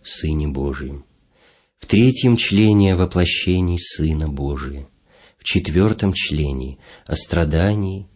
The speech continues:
и смерти Иисуса Христа. В пятом члене о воскресении Иисуса Христа. В шестом члене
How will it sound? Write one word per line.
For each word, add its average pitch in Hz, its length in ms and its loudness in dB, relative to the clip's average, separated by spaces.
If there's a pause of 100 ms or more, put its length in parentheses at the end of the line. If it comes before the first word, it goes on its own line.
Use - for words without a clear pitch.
(120)
и 78 100 -8
смерти 76 600 -4
Иисуса - 440 -8
Христа. - 640 -10 (400)
В - 160 -20
пятом 90 400 2
члене 87 580 0
о 92 100 0
воскресении 85 880 0
Иисуса - 420 -8
Христа. - 560 -12 (300)
В - 80 -6
шестом 85 480 0
члене 90 560 -4